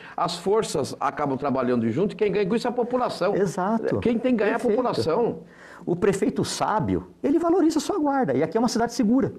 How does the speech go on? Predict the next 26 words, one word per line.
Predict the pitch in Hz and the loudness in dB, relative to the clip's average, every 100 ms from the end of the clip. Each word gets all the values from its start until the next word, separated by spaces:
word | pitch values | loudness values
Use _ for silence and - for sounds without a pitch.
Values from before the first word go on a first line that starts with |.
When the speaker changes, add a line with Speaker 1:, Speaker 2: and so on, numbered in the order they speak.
| - | -16
Speaker 1:
Sim. | - - 117 117 - - - | -10 -2 0 -2 -8 -14 0
Speaker 2:
Todo | 190 240 277 | 2 4 2
mundo, | 196 175 180 | 4 4 2
pelo | - 127 123 | 0 0 2
menos | 139 - | 0 -2
que | |
eu | 135 | -4
conversei | - 113 107 120 | -2 -2 -2 -4
com | - | -6
o | - | -6
pessoal, | 107 - 101 113 | -6 -2 -2 -2
e | |
fala | - 240 | -2 -4
que | 196 | -2
é | |
uma | 190 | -4
cidade | - 117 - | -2 -6 -4
segura, | 131 120 131 104 | -2 0 2 2
monitorada. | 107 107 - 127 127 123 117 120 120 - _ _ _ _ _ _ _ | 2 0 -2 -4 -2 -4 -2 -4 -6 -16 _ _ _ _ _ _ _
Agora, | - 123 95 - - - _ | -6 -2 -2 -2 -10 -20 _
se | - 151 | -4 -2
você | 151 156 170 | -2 -2 -2
deixa | 117 117 107 90 - 87 - _ | 0 0 0 -2 -8 -14 -18 _
a | 104 | -10
sua | - - 123 | -10 -6 -8
tropa | - - 98 85 - - | -8 -6 -4 -4 -6 -16